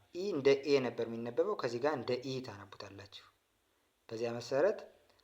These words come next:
ስት፣ ት፣ ያው ቲ ት፣ እዚያ አር ር፣ ኢ፣ ትር፣ ኢ፣ ትሪ፣ ትሪ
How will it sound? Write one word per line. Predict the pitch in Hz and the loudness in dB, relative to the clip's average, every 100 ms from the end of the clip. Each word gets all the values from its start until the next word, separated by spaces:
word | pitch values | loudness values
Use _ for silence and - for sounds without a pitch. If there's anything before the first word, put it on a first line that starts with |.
| _ - | _ -12
ስት፣ | - - - - _ _ _ _ _ _ _ | -12 -14 -20 -20 _ _ _ _ _ _ _
ት፣ | - 170 185 196 196 - _ _ _ _ _ | -2 2 4 2 -2 -14 _ _ _ _ _
ያው | 127 127 | -2 -2
ቲ | - 208 | -4 -10
ት፣ | - 151 170 208 - | -4 0 0 0 -6
እዚያ | 113 127 | -4 -2
አር | 139 160 151 123 | 2 2 2 4
ር፣ | 139 165 208 - - _ _ _ | 6 6 4 -6 -20 _ _ _
ኢ፣ | 170 175 175 165 156 147 127 120 120 - _ _ _ _ _ _ _ | 2 4 6 6 4 2 0 -4 -10 -18 _ _ _ _ _ _ _
ትር፣ | - 143 143 - _ _ | -2 -2 -2 -10 _ _
ኢ፣ | 190 180 170 156 147 135 117 113 - - _ _ _ _ _ | 0 2 2 2 2 0 -4 -6 -16 -20 _ _ _ _ _
ትሪ፣ | - 175 175 156 120 - _ _ _ _ _ _ _ _ _ | 4 6 6 0 -6 -16 _ _ _ _ _ _ _ _ _
ትሪ | - | 4